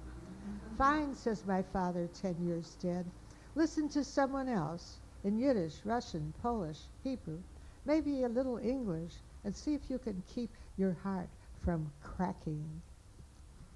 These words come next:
That,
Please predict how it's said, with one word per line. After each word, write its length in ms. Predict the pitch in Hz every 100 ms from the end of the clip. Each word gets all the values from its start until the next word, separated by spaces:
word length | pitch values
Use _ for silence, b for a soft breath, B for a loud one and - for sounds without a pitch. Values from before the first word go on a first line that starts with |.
| - - - - - - - - - - - - - - - - - - - - - - - - - - 214 208 175 - - -
That, 140 | 220